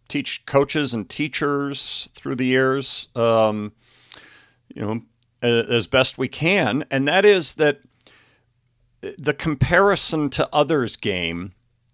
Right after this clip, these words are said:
is, uh, what do they say, a zero-sum game? It's a, it's a losing situation.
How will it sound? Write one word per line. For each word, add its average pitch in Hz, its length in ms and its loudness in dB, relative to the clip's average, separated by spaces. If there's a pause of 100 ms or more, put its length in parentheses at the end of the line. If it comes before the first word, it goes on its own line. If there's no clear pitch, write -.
(120)
is, 120 760 0
uh, 127 360 6 (300)
what 127 160 -2
do 147 60 -2
they 147 100 2
say, 147 260 4
a 123 100 6
zero-sum 123 840 4
game? 127 340 2
It's 123 160 -2
a, 131 160 -2
it's 139 140 -2
a 135 60 4
losing 180 680 -2
situation. 113 840 -2